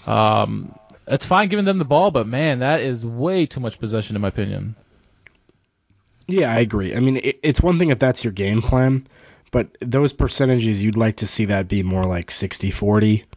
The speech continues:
Speaker 2: if that's your game plan, or may-,
Speaker 1: Yeah.
Speaker 2: maybe seventy thirty. Um, the fact that we went into halftime with eighteen percent possession is, is, is not good enough. Um, it, it was very different from the start to the Hoffenheim game,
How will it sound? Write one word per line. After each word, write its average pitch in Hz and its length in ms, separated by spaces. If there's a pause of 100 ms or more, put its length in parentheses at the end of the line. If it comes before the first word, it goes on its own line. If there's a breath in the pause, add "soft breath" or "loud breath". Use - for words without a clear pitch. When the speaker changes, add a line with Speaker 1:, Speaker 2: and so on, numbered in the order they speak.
(440)
Speaker 2:
if - 100
that's 107 240
your 107 60
game 104 240
plan, 107 300
or 98 40
may-, 98 180
Speaker 1:
Yeah. - 80
Speaker 2:
maybe 104 360
seventy 110 420
thirty. 107 440 (500 loud breath)
Um, 98 400
the 110 80
fact 131 260
that 120 60
we 113 140
went 107 180
into 104 140
halftime 95 560
with 92 120
eighteen 95 340
percent 92 300
possession 90 400
is, 85 220
is, 87 240
is 92 240
not 92 240
good 90 160
enough. 90 340
Um, 95 320
it, 113 100
it 120 140
was 127 160
very 139 220
different 123 340
from 107 160
the 104 80
start 110 300
to - 80
the 98 80
Hoffenheim 95 520
game, 90 300